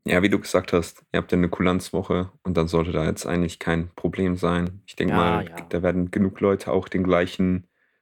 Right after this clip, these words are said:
Speaker 1: äh, Struggle haben, da an eine F F P zwei Maske ranzukommen, die jetzt auch nicht vollkommen überteuert ist, wegen, äh, hier der unsichtbaren Hand der Wirtschaft.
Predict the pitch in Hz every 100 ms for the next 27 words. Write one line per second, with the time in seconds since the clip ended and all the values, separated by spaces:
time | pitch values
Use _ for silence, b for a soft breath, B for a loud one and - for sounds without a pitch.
0 | _ - 90 - - 101 98 101 95 92
1 | 92 87 85 87 95 87 - - - -
2 | - 90 92 92 - 95 92 - - 92
3 | 92 98 90 87 - - 87 85 - 90
4 | - 87 90 95 - 95 95 - 95 -
5 | - _ _ _ _ _ 87 87 80 53
6 | 60 92 92 85 90 - - 98 98 -
7 | - 113 110 113 117 90 117 113 - 117
8 | 123 -